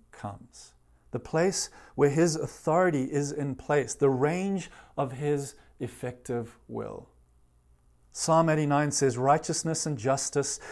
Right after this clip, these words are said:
is the foundation of your throne." That means where justice, where injustice is prevalent, Jesus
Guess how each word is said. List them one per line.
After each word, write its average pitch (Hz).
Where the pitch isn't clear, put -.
is 139
the 143
foundation 160
of 151
your 143
throne." 117
That 147
means 131
where 123
justice, 160
where 143
injustice 160
is 123
prevalent, 135
Jesus 147